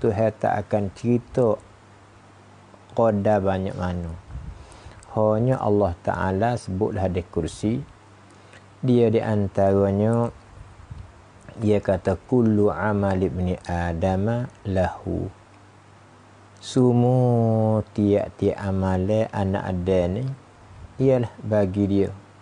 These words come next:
Arti dia buat banyak, boleh banyak.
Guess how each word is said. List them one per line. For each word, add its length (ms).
Arti 480
dia 240
buat 160
banyak, 480
boleh 240
banyak. 480